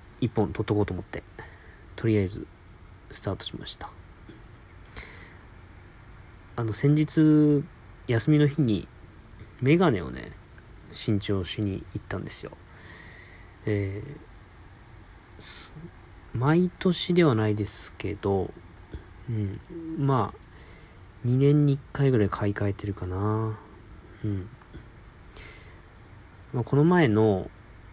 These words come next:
健康診断、八月の末に健康診断があった時に、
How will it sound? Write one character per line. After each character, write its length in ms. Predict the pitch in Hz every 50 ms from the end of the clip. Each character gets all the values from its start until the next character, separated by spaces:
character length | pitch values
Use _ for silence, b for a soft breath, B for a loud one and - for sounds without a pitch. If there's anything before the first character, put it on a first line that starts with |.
| -
健 220 | - - - 127 123 -
康 100 | 139 127
診 320 | 120 - - 139 131 120
断、 340 | 110 95 92 95 98 95 - -
八 240 | - - 120 - 127
月 240 | 127 120 - - 135
の 240 | 127 120 123 120
末 100 | 120 120
に 120 | 104 95 92
健 180 | - 107 104 101 -
康 100 | 110 101
診 240 | - - 110 101
断 220 | 92 90 90 87 90
が 80 | 90
あ 20 | 90
っ 40 | 85
た 140 | - - 95
時 260 | 98 95 95 - -
に、 320 | 101 104 104 101 95 92